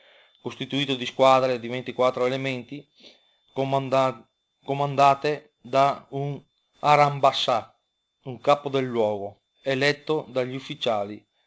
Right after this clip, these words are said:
delle craine. In base ad un proclama del millesettecentottanta di Boldù, i panduri potevano riscuotere un premio di quattro zecchini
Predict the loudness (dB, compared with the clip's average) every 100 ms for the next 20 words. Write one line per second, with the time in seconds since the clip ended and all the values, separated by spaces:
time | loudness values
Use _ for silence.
0 | _ -6 -6 -2 -2 -2 -4 -10 -16 -20
1 | _ _ _ _ _ _ _ _ _ _
2 | _ _ _ -20 _ _ _ -8 4 6
3 | 8 6 0 -2 0 4 2 2 -4 -4
4 | -8 -10 -10 -10 -6 -6 -2 -2 -2 -2
5 | -2 -2 _ _ _ _ -14 -8 -8 -8
6 | -2 0 0 -8 -10 _ _ _ -10 -2
7 | 0 0 0 0 -4 -6 -10 -2 0 0
8 | -2 -4 0 0 0 -2 -4 0 0 0
9 | -4 -8 -10 -6 0 0 -2 -6 -8 -10
10 | -12 -10 -10 -12